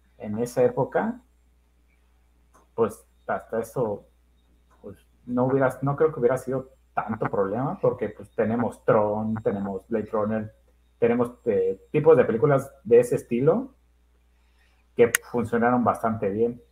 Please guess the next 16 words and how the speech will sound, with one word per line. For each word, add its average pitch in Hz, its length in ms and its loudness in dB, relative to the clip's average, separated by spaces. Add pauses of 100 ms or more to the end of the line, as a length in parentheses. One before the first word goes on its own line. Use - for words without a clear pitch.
(140)
que 104 100 -6
son 110 580 -2 (220)
películas 113 440 -2 (220)
más 113 220 -4
futuristas, 117 840 -4 (1200)
pero 113 300 4
sí, 143 160 -4
con 131 140 0
todo 143 120 2
lo 135 140 0
que 113 120 2
él 135 240 0 (300)
pensaba 120 520 0
y 101 120 -6
quería 107 220 -4
incluir, 123 640 -2